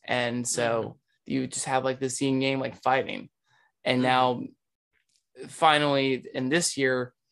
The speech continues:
Speaker 1: the Fed is on sofr, which is
Speaker 2: Yeah, I read about that.
Speaker 1: yeah, which is
Speaker 2: Mm-hmm.
Speaker 1: based on, like, uh, actual market rate between banks. And
Speaker 2: Mm-hmm.
Speaker 1: whereas that they didn't have that before, and you had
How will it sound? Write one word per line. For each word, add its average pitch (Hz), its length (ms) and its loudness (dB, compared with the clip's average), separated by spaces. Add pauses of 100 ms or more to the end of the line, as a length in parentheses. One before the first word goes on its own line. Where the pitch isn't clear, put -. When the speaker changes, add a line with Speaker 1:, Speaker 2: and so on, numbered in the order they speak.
(300)
Speaker 1:
the - 80 -10
Fed 139 240 4
is 139 120 2
on 123 340 0 (100)
sofr, - 680 0
which 123 260 -6
is 127 280 -2 (280)
Speaker 2:
Yeah, 135 260 -2
I 131 40 -8
read 135 200 -14
about - 140 -20
that. - 100 -20 (160)
Speaker 1:
yeah, 127 260 6
which 139 220 -4
is 135 140 -6
Speaker 2:
Mm-hmm. 135 100 -16
Speaker 1:
based 147 240 2
on, 143 160 0
like, 131 320 -4 (120)
uh, 120 280 -2 (120)
actual 123 480 -4
market 135 520 0 (460)
rate 165 520 4
between 131 400 -2
banks. - 520 -4 (100)
And - 340 -8
Speaker 2:
Mm-hmm. 131 300 -10 (1300)
Speaker 1:
whereas 147 680 4 (120)
that - 280 -2
they 139 100 2
didn't 139 160 -6
have 139 220 -2
that 131 140 -2
before, 135 600 0 (160)
and 135 160 -6
you 135 80 -6
had 127 440 -2